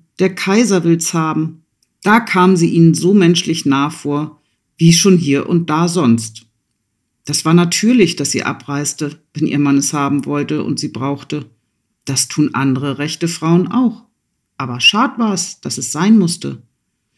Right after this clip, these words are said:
Sie machte es noch wie die scheidende Sonne. Sie grüßte noch alles, was ihr in den Weg kam.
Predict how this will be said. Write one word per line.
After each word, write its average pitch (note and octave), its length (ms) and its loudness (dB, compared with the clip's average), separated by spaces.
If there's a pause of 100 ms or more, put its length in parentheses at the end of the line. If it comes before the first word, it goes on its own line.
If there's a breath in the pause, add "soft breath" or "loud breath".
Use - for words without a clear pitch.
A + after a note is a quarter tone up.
(140)
Sie - 160 -6
machte - 360 0
es - 160 -2
noch D#3 320 -4
wie C#3+ 80 -6
die C3 120 -6
scheidende E3 520 0
Sonne. C3 400 -2 (200)
Sie A#2 220 -12
grüßte A#3 420 0
noch G3+ 280 0
alles, E3 380 0
was A#2 180 -4
ihr - 180 -8
in D#3 100 -4
den E3+ 220 0
Weg B2+ 220 -4
kam. A#2+ 380 -12